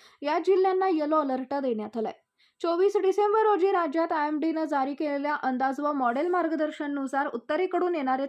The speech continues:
थंड कोरडे वारे व डब्ल्यूडी व अरबी समुद्रातून येणारी आर्द्र हवेमुळे मध्य महाराष्ट्र, मराठवाडा, विदर्भाच्या काही भागात मेघगर्जनेसह पावसाची शक्यता वर्तवली जाते.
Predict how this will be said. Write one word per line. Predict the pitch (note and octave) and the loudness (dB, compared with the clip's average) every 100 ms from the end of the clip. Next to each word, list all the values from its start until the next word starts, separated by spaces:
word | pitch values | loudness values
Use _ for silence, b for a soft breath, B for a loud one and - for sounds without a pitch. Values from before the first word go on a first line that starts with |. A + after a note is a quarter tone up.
| C4+ | -6
थंड | B3+ C4 | -6 -4
कोरडे | D4 C#4 B3 C4 E4 | -4 -4 -2 -2 0
वारे | C4+ A3 - b b b | 0 -2 -8 b b b
व | C4+ | -4
डब्ल्यूडी | C#4 C4+ F4 G4 G4 | -2 -2 0 0 0
व | F#4+ F#4+ - | 2 0 0
अरबी | D4 D#4+ | -2 -2
समुद्रातून | F4+ F#4 E4 D#4 D#4 D#4 D#4+ C#4 | -2 -2 -2 -2 -2 -2 -4 -4
येणारी | C#4 C4+ D4 - | -2 -2 -4 -2
आर्द्र | C4 A#3+ | -2 0
हवेमुळे | C#4 C4+ A#3 B3+ D4 F#3+ G#3+ _ b b | -2 -2 -2 -2 -2 -4 -8 _ b b
मध्य | C4+ B3+ | -6 -2
महाराष्ट्र, | D#4+ E4+ E4 E4+ E4+ F4+ F4+ | 0 0 0 0 0 -2 0
मराठवाडा, | D#4 C4+ C#4 D#4+ D4 D#4 | 2 0 0 -2 0 0
विदर्भाच्या | D#4+ B3+ C4 C#4 C#4 D#4 | -2 -2 -2 -4 -2 -4
काही | D#4 B3 B3+ F4 | -2 -2 0 0
भागात | F4 D4+ D4+ D#4 | 0 0 -2 -4
मेघगर्जनेसह | C4 C4+ B3+ A#3+ A#3+ D4+ D#4+ D#4+ F4 | -4 -4 -4 -4 -4 -4 -4 -2 -2
पावसाची | F4+ C4 B3 C4 B3 D4 | 0 -2 -4 -8 -6 -8
शक्यता | D4+ C4 A#3 A#3 C4+ | -8 -8 -6 -2 -2
वर्तवली | C#4+ A3+ A3+ A3+ B3+ | -2 -4 -4 -2 -2
जाते. | A3 F#3+ - | -4 -6 -10